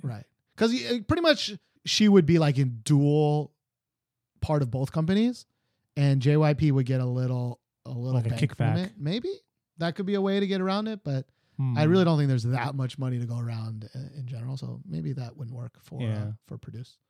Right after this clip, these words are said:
Speaker 2: May-, yeah, maybe J Y P would still not be
Speaker 1: Yeah.
Speaker 2: as
Speaker 1: Or
Speaker 2: down with that.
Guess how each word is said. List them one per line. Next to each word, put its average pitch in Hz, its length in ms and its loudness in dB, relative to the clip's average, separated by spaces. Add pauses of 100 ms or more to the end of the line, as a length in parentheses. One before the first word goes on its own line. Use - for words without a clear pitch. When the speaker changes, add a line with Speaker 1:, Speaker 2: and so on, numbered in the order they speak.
Speaker 2:
May-, 139 160 -4
yeah, 117 220 -2
maybe 120 240 0
J 113 140 -2
Y 110 140 -4
P 110 100 -6
would 104 160 -6
still - 240 -8
not 101 240 -10
be 101 280 -8 (520)
Speaker 1:
Yeah. 98 160 -14 (400)
Speaker 2:
as 139 80 -8
Speaker 1:
Or 277 260 8
Speaker 2:
down 160 220 4
with 180 80 -8
that. - 220 -16